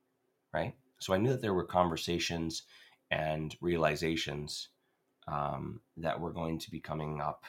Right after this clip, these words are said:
in the near future as he got closer to, um, you know, the possession of his new property. And if he was gonna become a landlord, then, then that would probably be his best and only solution. But I knew that he didn't want to be.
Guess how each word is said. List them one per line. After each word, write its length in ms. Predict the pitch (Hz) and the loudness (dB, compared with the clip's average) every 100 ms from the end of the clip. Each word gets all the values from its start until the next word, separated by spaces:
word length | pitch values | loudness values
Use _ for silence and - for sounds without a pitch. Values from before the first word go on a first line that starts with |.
| - | -14
in 100 | 82 | -8
the 60 | 80 | -6
near 200 | 78 80 | -4 -4
future 560 | - 117 120 - 101 - _ _ _ _ - | 0 0 0 -6 -8 -12 _ _ _ _ 2
as 220 | 90 90 | 2 2
he 80 | 101 | 0
got 180 | 85 - | 0 0
closer 420 | 87 82 - 78 | -4 -4 -4 -4
to, 420 | - 78 76 82 - _ _ _ _ _ - | -4 -4 -4 -8 -14 _ _ _ _ _ -14
um, 540 | 73 69 69 69 69 - - _ _ | -8 -6 -6 -8 -10 -14 -20 _ _
you 80 | - | -14
know, 140 | 73 - _ - | -14 -14 _ -16
the 200 | 85 - | -16 -12
possession 360 | 85 85 - | -4 -2 -2
of 60 | 80 | -6
his 120 | 76 | -6
new 140 | 82 80 | -6 -4
property. 460 | - - - - _ _ _ _ _ _ _ _ _ - - - _ _ - | -8 -10 -14 -20 _ _ _ _ _ _ _ _ _ -20 -20 -20 _ _ -2
And 160 | 107 104 | 2 2
if 120 | 98 | 4
he 120 | 117 | 6
was 140 | 117 117 | 6 6
gonna 160 | 113 | 6
become 300 | 110 110 123 | 6 6 6
a 60 | 113 | 6
landlord, 520 | 92 107 113 123 139 | 6 6 6 4 2
then, 300 | 90 90 80 - | -2 -4 -6 -4
then 180 | 95 90 | 0 4
that 200 | 90 104 | 4 4
would 120 | - | 2
probably 440 | 101 95 95 95 | 0 0 0 0
be 200 | 90 90 | 2 0
his 280 | 87 85 80 | 2 2 0
best 340 | - 85 90 82 | 4 4 4 0
and 100 | 85 | 0
only 220 | 87 85 | 0 -2
solution. 720 | - 80 113 117 80 85 101 | -2 0 2 2 -2 -4 -2
But 160 | 90 76 | 0 2
I 120 | 92 | 2
knew 300 | 87 90 98 | 2 4 2
that 80 | 82 | 0
he 140 | 87 | -2
didn't 300 | 80 82 - | -2 -4 -2
want 180 | 73 67 | -4 -4
to 80 | - | -8
be. 140 | - | -16